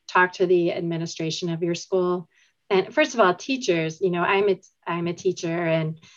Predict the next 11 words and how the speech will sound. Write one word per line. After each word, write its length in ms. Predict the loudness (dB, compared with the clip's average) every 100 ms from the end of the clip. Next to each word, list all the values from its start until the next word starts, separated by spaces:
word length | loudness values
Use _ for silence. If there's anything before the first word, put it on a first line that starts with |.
| _ _ _ _
teachers, 560 | 4 4 4 0 -2 -12 _ _ _
they, 320 | 2 2 0 -10 _ _ _
they 160 | 2 2
really 360 | 2 6 6
do 260 | 6 4 4
want 360 | 4 0 -2
to 80 | -6
help 360 | 0 2 0 0
every 280 | -2 0 -2
single 280 | -2 -8 -8
child. 380 | -8 -6 -6